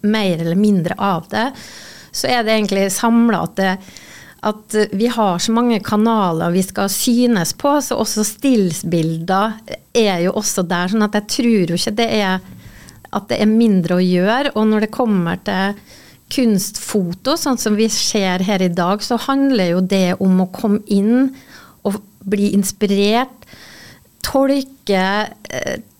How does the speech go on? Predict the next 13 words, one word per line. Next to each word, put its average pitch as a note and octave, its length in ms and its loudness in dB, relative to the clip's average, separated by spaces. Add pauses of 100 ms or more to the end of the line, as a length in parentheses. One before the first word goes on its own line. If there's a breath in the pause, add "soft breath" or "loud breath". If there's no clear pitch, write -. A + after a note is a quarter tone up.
(160)
vi A#3 160 -2
tolker C#4+ 440 -2
jo F#3 60 2
på A3+ 240 0
ulike B3 560 2
måter, A3 600 0
så A3+ 300 0
et - 180 -4
bilde A3+ 500 0
kan A#3 240 0
jo G3+ 100 2
gi F#3+ 460 2 (240)
deg F3+ 380 -2